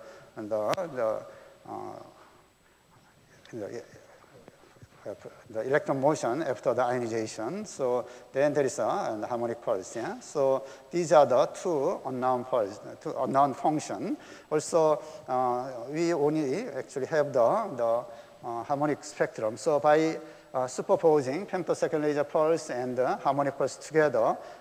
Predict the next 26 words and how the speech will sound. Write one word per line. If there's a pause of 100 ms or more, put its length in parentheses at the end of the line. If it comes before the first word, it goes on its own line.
we
can
op-,
we
can
scan
the
time
delay.
So
we
can
have
a
whole
set
of, (320)
uh,
photoelectron,
uh,
spectra.
So
using (360)
this
photoelectron
scat-,